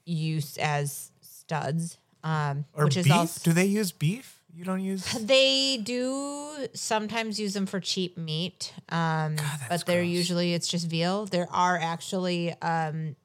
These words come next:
Speaker 1: and
Speaker 2: Uh,
Speaker 1: I, I was reading about it in other countries, so I don't know if it happens in the U S. I would imagine it probably does, but I know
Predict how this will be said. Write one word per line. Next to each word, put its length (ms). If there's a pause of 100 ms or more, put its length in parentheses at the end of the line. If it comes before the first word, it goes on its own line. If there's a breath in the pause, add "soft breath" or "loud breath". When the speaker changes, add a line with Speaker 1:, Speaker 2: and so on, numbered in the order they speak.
(140)
Speaker 1:
and 200
Speaker 2:
Uh, 80
Speaker 1:
I, 280
I 40
was 180
reading 280
about 260
it 100
in 220
other 420
countries, 800
so 100
I 100
don't 280
know 160
if 140
it 80
happens 340
in 80
the 80
U 100
S. 160
I 120
would 160
imagine 420
it 140
probably 420
does, 240
but 140
I 80
know 340